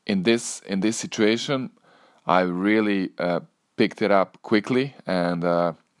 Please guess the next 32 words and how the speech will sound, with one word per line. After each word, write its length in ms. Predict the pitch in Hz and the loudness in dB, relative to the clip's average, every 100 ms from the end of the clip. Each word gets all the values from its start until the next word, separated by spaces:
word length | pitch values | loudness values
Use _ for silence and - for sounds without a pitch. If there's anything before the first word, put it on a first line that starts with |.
| _ _ _ _ _ _ - | _ _ _ _ _ _ -2
I 100 | 92 | -2
started 380 | - 107 98 - | 2 2 0 -2
playing 320 | 101 95 87 | -2 -2 -4
forehand 580 | - 95 98 92 82 - | 0 2 2 -2 -4 -10
in 140 | 76 80 | -6 0
that 180 | 87 80 | 0 0
different 380 | 98 104 92 | -6 -4 -2
way 320 | 87 92 92 92 _ _ - _ _ | 0 2 0 -4 _ _ -20 _ _
in 140 | 82 85 | -6 -2
a 40 | |
very 220 | 90 92 | 0 0
short 260 | - 101 90 | 0 -4 -2
period 220 | 95 87 | 0 0
of 120 | 80 | -2
time. 300 | - 87 80 | -2 -2 -2
So 400 | 65 - 78 78 - _ _ - - - _ _ | -8 -4 -2 -2 -6 _ _ -20 -20 -20 _ _
in, 260 | 90 87 85 | -4 -4 -4
in 200 | - 87 | -4 -6
some 300 | - 104 98 | 0 2 2
cases, 560 | 107 98 98 104 87 87 | 0 -2 -2 -6 -2 0
uh, 340 | 87 87 85 82 - _ _ _ _ | 2 0 -2 -6 -20 _ _ _ _
when 240 | - 85 85 | -6 -4 -2
you 140 | 90 | -2
make 240 | 87 92 85 | -2 -2 -4
the 80 | |
changes, 480 | 80 98 90 95 90 | -6 -2 -2 -4 -6
it 180 | - 85 | -6 -6
can 240 | 92 85 | -4 -2
work 240 | 87 85 - | -2 -2 2
out, 340 | 85 76 - - - | 0 0 -10 -16 -8
you 80 | |
know, 240 | 78 73 | -4 -4